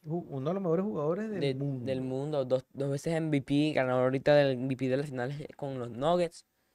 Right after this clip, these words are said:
Speaker 2: Pero de resto, en todo eso, el, fue un mundial bastante entretenido, ¿no? Con un
Speaker 1: Parejo, muy
Speaker 2: muy
Speaker 1: parejo.
Speaker 2: parejo, con una sorpresa al final, ¿no? Porque todo el mundo pensaba Estados Unidos, Canadá, y se terminó dando Alemania, Alemania, mm,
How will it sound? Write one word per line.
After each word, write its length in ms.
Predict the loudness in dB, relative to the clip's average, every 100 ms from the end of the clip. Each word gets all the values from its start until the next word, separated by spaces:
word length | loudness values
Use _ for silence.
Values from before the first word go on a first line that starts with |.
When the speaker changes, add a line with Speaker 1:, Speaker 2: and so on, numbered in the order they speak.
| _ _
Speaker 2:
Pero 220 | 2 6
de 140 | 6
resto, 460 | 6 4 2 2 2
en 220 | 2 0
todo 260 | 2 4 4
eso, 180 | 2 -2
el, 220 | -2 -2
fue 140 | -2
un 580 | -2 -2 -2 -2 -2 -2
mundial 380 | -2 0 0 0
bastante 300 | -2 -4 -4
entretenido, 680 | -4 -2 0 2 2 0 -4 _ _ -8
¿no? 300 | -2 0 0
Con 200 | 0 0
un 800 | 0 -2 -2 -2 -2 -4 -6 -4
Speaker 1:
Parejo, 380 | -2 0 0 -2
muy 100 | -2
Speaker 2:
muy 100 | -4
Speaker 1:
parejo. 420 | -2 0 4 6
Speaker 2:
parejo, 440 | 6 6 4 0 0
con 100 | 0
una 120 | 0
sorpresa 640 | -2 0 0 2 2 2
al 80 | 0
final, 360 | -2 -2 -2 -2
¿no? 140 | -4
Porque 260 | -2 -2 0
todo 140 | 0
el 60 | 2
mundo 200 | 0 -2
pensaba 360 | -4 -2 -2
Estados 260 | 0 0 0
Unidos, 240 | -2 -4
Canadá, 320 | -2 0 0 -2
y 40 |
se 100 | -6
terminó 340 | -8 -6 -2
dando 380 | -2 0 0 0
Alemania, 920 | 0 0 -2 -2 -2 -2 -2 -4 -6 _ _ _ _
Alemania, 880 | -4 -2 -2 -2 -4 -2 0 0 -2
mm, 180 | -4